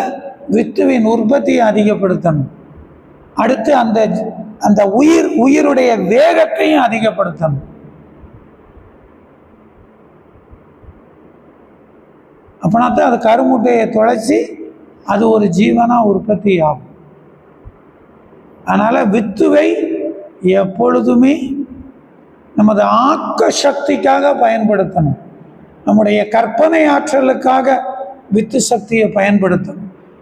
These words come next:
நம்முடைய காரிய சித்திக்காக நம்முடைய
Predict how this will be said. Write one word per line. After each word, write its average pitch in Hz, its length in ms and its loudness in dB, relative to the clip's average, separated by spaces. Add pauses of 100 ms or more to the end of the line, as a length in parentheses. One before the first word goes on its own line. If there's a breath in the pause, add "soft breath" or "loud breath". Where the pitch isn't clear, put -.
(100)
நம்முடைய 214 280 2 (180)
காரிய 294 420 2 (160)
சித்திக்காக 285 680 -2 (1160)
நம்முடைய 208 300 4